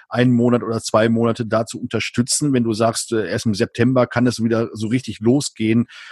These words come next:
hoffentlich mit, äh, mit Auftritten. Aber da fragen wir uns natürlich, ich sag mal platt, als Konsumenten, was können wir alle denn tun, um die Künstlerinnen und Künstler zu unterstützen in diesem Moment? Also Karten kaufen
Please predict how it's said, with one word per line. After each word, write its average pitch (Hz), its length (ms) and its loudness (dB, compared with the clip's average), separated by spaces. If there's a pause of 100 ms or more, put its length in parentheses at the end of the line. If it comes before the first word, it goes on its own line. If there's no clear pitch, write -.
(200)
hoffentlich 117 720 2
mit, 104 320 -8
äh, 110 300 -2
mit 101 260 -6
Auftritten. 139 640 -4 (340)
Aber 120 360 2
da 113 100 -4
fragen 107 340 0
wir 113 160 2
uns 156 200 -4
natürlich, 139 560 -4 (160)
ich 113 100 -8
sag 120 100 0
mal 120 120 2
platt, 123 260 0
als 117 160 -4
Konsumenten, 107 720 0
was 113 160 -4
können 117 200 2
wir 110 180 0 (100)
alle 139 240 2
denn 147 240 -2
tun, 156 360 -4
um 127 160 -2
die 123 140 0
Künstlerinnen 127 640 0
und 110 240 -4 (140)
Künstler 131 560 0
zu - 180 -10
unterstützen 120 800 -2
in 95 200 -6
diesem 101 300 0
Moment? 95 460 0
Also 101 240 -4
Karten 131 460 0
kaufen 127 440 0